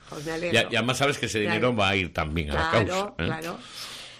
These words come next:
Speaker 1: Los regalos están expuestos en la antigua ferretería Monguilot. Agradecemos a la dueña que inmediatamente cuando le comentamos que queríamos un local, necesitábamos, se prestó de una forma entusiasta a cedérnoslo. Y
Speaker 2: Ujú.
Speaker 1: están en esta ferretería antigua Monguilot, situada en La Carrera, frente a la Caixa,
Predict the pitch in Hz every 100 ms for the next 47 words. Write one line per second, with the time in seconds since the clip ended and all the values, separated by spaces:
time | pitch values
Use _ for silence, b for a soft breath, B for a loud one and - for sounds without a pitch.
0 | - 220 220 233 285 285 254 240 240 240
1 | 247 247 269 247 196 180 190 208 208 202
2 | 196 190 190 185 180 196 240 - - 180
3 | 170 175 165 170 208 220 220 202 190 190
4 | 180 160 165 160 160 160 160 175 202 208
5 | 202 190 185 170 156 156 156 B B -
6 | 170 165 165 180 185 - 165 151 160 156
7 | 156 156 - 160 151 143 143 - 151 151
8 | 196 202 160 156 160 165 202 202 B B
9 | B - 175 170 170 165 190 190 190 190
10 | 180 170 156 151 175 170 - 349 - -
11 | 170 156 156 151 147 220 415 - B B
12 | B 202 202 226 202 196 - 226 233 226
13 | 226 247 240 208 208 202 196 202 220 220
14 | 185 185 185 185 190 185 185 156 151 156
15 | 156 185 202 - 330